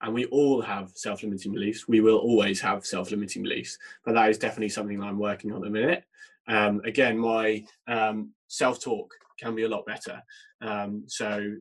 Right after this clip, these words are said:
generally, I'm, like, this positive, happy bloke, and, um, and try to be. But sometimes when you go through negative phases, when, like, um, yeah, n-, negative things happen to you, I can tend to regress into that,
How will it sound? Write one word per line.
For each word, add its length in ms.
generally, 560
I'm, 180
like, 240
this 140
positive, 560
happy 280
bloke, 340
and, 320
um, 260
and 140
try 240
to 200
be. 300
But 240
sometimes 760
when 160
you 100
go 160
through 340
negative 720
phases, 560
when, 180
like, 280
um, 460
yeah, 300
n-, 240
negative 400
things 180
happen 280
to 120
you, 220
I 120
can 160
tend 280
to 320
regress 460
into 240
that, 260